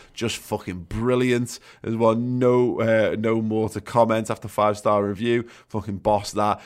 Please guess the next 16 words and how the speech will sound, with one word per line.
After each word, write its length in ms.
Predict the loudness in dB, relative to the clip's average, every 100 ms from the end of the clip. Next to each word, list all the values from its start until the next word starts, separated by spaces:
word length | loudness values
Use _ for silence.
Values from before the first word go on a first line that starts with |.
| -2
Redmen 280 | 4 6 6
are, 200 | 6 4
Redmen 280 | 4 2 2
are 60 | -2
incredible 420 | -2 -4 -6 -8
fans 280 | -10 -10 -10
who 60 | -12
host 260 | -14 -14
this 80 | -18
party 360 | -10 -8 -8 -8
and 60 | -12
the 40 |
whole 200 | -8 -10
place 240 | -8 -12 -12
was 80 |
bouncing. 500 | -6 -4 -4 -8 -12